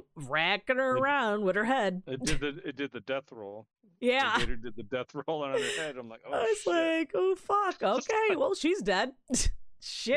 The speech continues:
Speaker 2: Yep.
Speaker 1: She
Speaker 2: <laughs> You
Speaker 1: pissed
Speaker 2: ain't
Speaker 1: her
Speaker 2: coming
Speaker 1: off.
Speaker 2: back from that one.
Speaker 1: But then, like, so all these fucking people are dead. Oh my God. First of all, okay, so all these people are dead. The old lady's covered in blood, right?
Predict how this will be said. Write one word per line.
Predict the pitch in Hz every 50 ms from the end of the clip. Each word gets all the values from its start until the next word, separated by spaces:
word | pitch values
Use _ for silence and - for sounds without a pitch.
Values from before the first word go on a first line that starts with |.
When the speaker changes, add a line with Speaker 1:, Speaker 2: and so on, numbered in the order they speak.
| 311 294 -
Speaker 2:
Yep. | 123 - - - - _ _ _ -
Speaker 1:
She | 107
Speaker 2:
<laughs> | 117 131
You | 175
Speaker 1:
pissed | - - 269 254 -
Speaker 2:
ain't | 175 -
Speaker 1:
her | 208 196
Speaker 2:
coming | 240 285 285
Speaker 1:
off. | 196 139 143
Speaker 2:
back | 143 -
from | - 127
that | 123 131 139 139
one. | 131 120 117 120 - _ _ _ _ _ _ _ _ _ _ _ _ _ _ -
Speaker 1:
But | 240 240 208
then, | 294 277 285
like, | 302 294 285 285 262 262 - - - -
so | 202 - - 294 262 254 247 240 240 - - _ _ _ _ _ _ _ _ _ _ _ _ _ _ _ _ _ _ _ _
all | 226 247 269 311
these | 359 349 -
fucking | - 320 320 294 311 269 220
people | 262 277 226 240 220
are | 214 185 170
dead. | 151 226 226 - -
Oh | 202 196 196 196 190 202 208 208 - _ _ _ - -
my | 180 185 190 190
God. | 170 190 170 147 131 123 -
First | - - 190 185 160
of | 165
all, | 160 143 107
okay, | 160 147 113 104 -
so | - - -
all | 156 185
these | 233 285 262
people | - 311 226 269 247
are | 226 202
dead. | 180 160 175 123 90 - -
The | - 101
old | 151 190 220 233
lady's | 247 247 233 - -
covered | 220 202 190 190 185 175
in | 165 156
blood, | 147 143 131 117 104 -
right? | 104 120 131 147 147